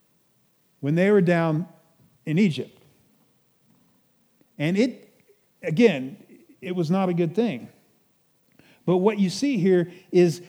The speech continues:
his fear leads to deceit.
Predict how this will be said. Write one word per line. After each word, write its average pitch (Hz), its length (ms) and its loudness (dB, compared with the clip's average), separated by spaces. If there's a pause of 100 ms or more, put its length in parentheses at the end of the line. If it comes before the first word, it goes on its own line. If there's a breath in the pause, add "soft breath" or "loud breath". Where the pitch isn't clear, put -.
his 254 320 2
fear 185 840 2 (240 loud breath)
leads 185 500 0
to 208 160 0
deceit. 170 540 -2